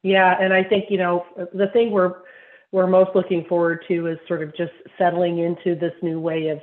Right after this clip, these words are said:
um, of being and leading and, uh, and continuing to just make a lot of space for, uh, learning and listening. The D E I A work that you referenced to is, has just gotten terrific traction over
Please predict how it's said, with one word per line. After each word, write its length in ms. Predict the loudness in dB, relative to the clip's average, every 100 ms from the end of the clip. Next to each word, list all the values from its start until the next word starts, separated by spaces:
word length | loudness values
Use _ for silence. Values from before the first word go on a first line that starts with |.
| -8
um, 300 | -6 -6 -8
of 220 | -10 -10 -8
being 400 | -6 -4 -6 -6
and 140 | -6
leading 440 | -8 -6 -6 -6
and, 320 | -6 -6 -8 -8
uh, 380 | -6 -6 -6 -6 -6
and 460 | -6 -6 -6 -10 -14 _ _ _ -6
continuing 680 | -6 -4 -4 -4 -4 -6 -8
to 160 | -10 -10 -8
just 180 | -8 -6
make 220 | -8 -6
a 20 |
lot 240 | -4 -4 -6
of 60 | -6
space 260 | -6 -6 -8 -8
for, 420 | -4 -2 -4 -6 _
uh, 260 | -10 -6 -6 -4
learning 480 | -4 -4 -4 -6
and 120 | -6 -6
listening. 540 | -8 -8 -8 -6 -8 -14 _ _ _ -2
The 100 | -2
D 300 | -2 -4 0
E 60 | 2
I 100 | 4
A 260 | 2 0
work 280 | 2 0 0
that 100 | -4
you 160 | -6 -4
referenced 480 | -4 -4 -4 -6 -8
to 300 | -6 -6 -6 -4
is, 240 | -4 -4 -10 -8
has 180 | -6 -4
just 220 | -6 -6
gotten 540 | 0 0 0 -6 -8 -12 _ -8
terrific 500 | -4 -2 -2 -4 -6
traction 600 | -6 -6 -6 -8 -10 -10 -8
over 540 | -8 -6 -4 -4 -6